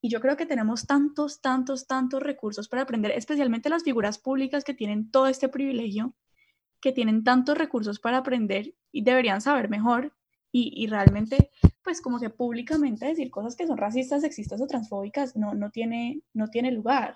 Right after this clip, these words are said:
Ese, ese tipo de discursos de odio, yo al menos personalmente no creo que tengan, que tengan cabida. Y, y claro, yo estoy muy de acuerdo en que le quitemos el apoyo y en este sentido, pues, podría decir que sí estoy de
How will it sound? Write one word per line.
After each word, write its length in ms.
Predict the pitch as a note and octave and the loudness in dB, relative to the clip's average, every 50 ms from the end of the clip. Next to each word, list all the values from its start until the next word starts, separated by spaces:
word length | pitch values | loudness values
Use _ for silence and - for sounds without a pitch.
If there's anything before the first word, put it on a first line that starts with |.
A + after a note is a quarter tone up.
| _ _ - | _ _ -14
Ese, 300 | G#3 G3 A3+ A3 G#3+ A3 | -12 -8 -6 -4 -4 -2
ese 120 | G#3+ A3 | -4 -4
tipo 300 | A3 B3+ B3 - C4 B3+ | -4 -6 -4 -2 0 0
de 120 | C4 C4 | 2 2
discursos 360 | C4 B3+ - - G#3 G3+ G#3 G#3+ | 0 -2 -6 -12 -14 -10 -6 -2
de 80 | B3+ | -2
odio, 420 | B3+ A3+ G#3+ G#3+ A3 G#3 G#3+ A3 A3 _ _ _ _ _ _ - | -2 -2 -4 -6 -6 -6 -6 -8 -10 _ _ _ _ _ _ -10
yo 500 | - A#3 - G#3+ G#3+ B3 A3+ A3 A3 - | -10 -10 -6 0 2 2 4 4 2 0
al 140 | A3 A3 A3 | 0 2 2
menos 380 | A3+ A#3+ A#3+ A#3 A#3 B3 B3 - | 4 4 2 2 0 -2 -4 -4
personalmente 540 | - B3+ B3+ B3 A3 G#3 G#3 G#3+ - - | -4 -2 -2 -2 -2 -2 -4 -4 -4 -4
no 120 | A3 A3+ A3 | -4 -4 -2
creo 220 | - C4 C4 C4 | 0 2 2 2
que 100 | C4 D4 | 0 -4
tengan, 460 | C#4+ - A3+ G3+ G3+ G#3 G3+ G#3+ B3 _ - | -6 -6 -6 -6 -6 -6 -8 -10 -10 _ -10
que 100 | A#3+ A3+ | -8 -6
tengan 240 | A#3+ G#3+ G#3 G#3 | -6 -6 -6 -6
cabida. 480 | A3 - G#3 G#3+ C4 D4 C4 - - _ _ _ _ _ _ _ _ _ _ _ _ | -8 -6 -4 0 0 0 0 -2 -6 _ _ _ _ _ _ _ _ _ _ _ _
Y, 180 | - A#3 - A#3 | -10 -8 -8 -8
y 60 | A3 | -6
claro, 360 | - A3+ A#3 D4 C4 G#3 F3+ | -2 0 2 2 2 2 -2
yo 140 | F3+ F#3+ G#3 | -4 -4 -8
estoy 160 | G3+ - A3 | -10 -8 -4
muy 140 | G#3+ A3+ A3+ | -4 -2 -2
de 60 | A#3+ | -2
acuerdo 240 | G#3 - F#3 A#3+ B3 | -2 -2 -2 -2 -2
en 60 | B3+ | -2
que 80 | B3+ B3+ | -2 -2
le 100 | B3+ B3 | -4 -4
quitemos 340 | C4 B3+ - A3 G#3+ A3 A3 | -6 -8 -8 -8 -6 -4 -4
el 100 | C4 C4+ | -4 -4
apoyo 300 | B3+ - A3 A3 A#3 D4 | -4 -4 -4 -2 0 2
y 60 | D#4+ | 2
en 80 | D4+ | 2
este 200 | A#3 A3 - A3+ | 2 0 -4 -6
sentido, 480 | A3+ C#4 C4 B3+ A#3+ G#3 G#3 A3 A3 A3 _ _ _ _ _ _ _ _ _ _ _ _ - | -4 -2 -2 -2 -4 -6 -6 -6 -8 -12 _ _ _ _ _ _ _ _ _ _ _ _ -2
pues, 260 | F4+ D#4+ - - _ _ _ _ _ _ _ | -2 -2 -2 -4 _ _ _ _ _ _ _
podría 540 | - - B3+ A#3 A3 A3 G#3 G#3 G#3 G3+ A3 | -4 0 2 2 4 2 0 0 0 0 0
decir 220 | C#4+ C#4+ B3+ B3 - | 0 0 -2 -4 -4
que 100 | A3+ A3 | -4 -4
sí 80 | B3+ | -4
estoy 200 | C4 B3+ - | -4 -4 -4
de 40 | C4 | -4